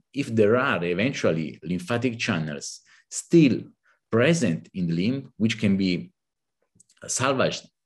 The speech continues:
by the lymphaticovenous anastomosis, for example, surgery, but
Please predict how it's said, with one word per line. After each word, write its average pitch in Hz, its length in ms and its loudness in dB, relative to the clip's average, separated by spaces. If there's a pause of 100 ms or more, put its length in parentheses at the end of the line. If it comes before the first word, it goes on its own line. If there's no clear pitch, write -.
by 87 240 2
the 85 120 -2
lymphaticovenous 113 760 0
anastomosis, 92 760 -4
for 82 160 -10
example, 95 440 -6
surgery, 104 560 0 (340)
but 143 460 0